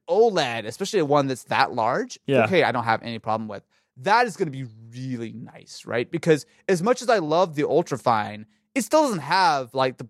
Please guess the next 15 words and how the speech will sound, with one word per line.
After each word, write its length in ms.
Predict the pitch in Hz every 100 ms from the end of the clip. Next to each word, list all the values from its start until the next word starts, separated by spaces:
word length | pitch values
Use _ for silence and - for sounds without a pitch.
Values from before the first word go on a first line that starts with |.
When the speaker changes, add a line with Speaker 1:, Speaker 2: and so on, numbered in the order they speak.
| _
Speaker 1:
pure 260 | - 160 160
blacks 420 | 135 139 135 -
of 80 | 127
an 60 |
oled. 260 | 120 123 123
It 100 | 127
doesn't 220 | 151 175
have 240 | 135 139 131
the 60 |
same 240 | - 131 123
contrast. 760 | 123 120 123 120 117 117 - _ _ _ -
And 480 | 165 156 147 151
while 440 | 143 180 190 185 185
it 140 | 196 190
is 260 | 175 156